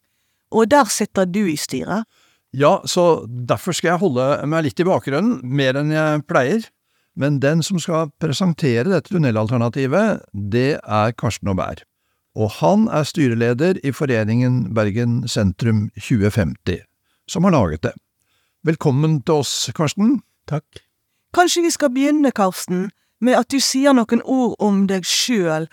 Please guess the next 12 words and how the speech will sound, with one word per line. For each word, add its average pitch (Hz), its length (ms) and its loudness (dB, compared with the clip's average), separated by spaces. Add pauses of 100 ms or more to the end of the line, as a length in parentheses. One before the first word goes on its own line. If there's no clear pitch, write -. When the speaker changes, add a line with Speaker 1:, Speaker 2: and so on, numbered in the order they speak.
Speaker 1:
og 277 320 2
om 233 380 4
hvordan 262 340 2
du 269 160 0
ble 185 160 0
interessert 170 400 -4
i 165 60 -6
bybanesaken? 175 720 -4 (640)
Speaker 3:
Ja, 156 140 2 (340)
<clears throat> - 160 0
jeg 147 480 4
er 135 240 -2